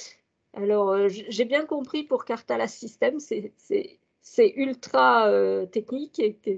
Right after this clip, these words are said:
et donc il y a beaucoup besoin d'expertise. Mais est-ce qu'il y a d'autres qualités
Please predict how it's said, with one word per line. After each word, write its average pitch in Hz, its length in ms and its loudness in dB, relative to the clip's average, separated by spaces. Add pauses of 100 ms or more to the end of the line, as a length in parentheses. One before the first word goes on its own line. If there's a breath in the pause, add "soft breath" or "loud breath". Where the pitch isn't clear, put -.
(680 soft breath)
et 185 1000 4
donc 214 340 2
il 214 40 2
y - 20 6
a 185 60 4
beaucoup 233 440 -2
besoin 220 380 4
d'expertise. 220 1040 -6 (240)
Mais 208 200 0
est-ce 247 240 -2
qu'il 302 400 -4
y 233 60 2
a 214 80 2
d'autres 226 400 -6
qualités 262 720 0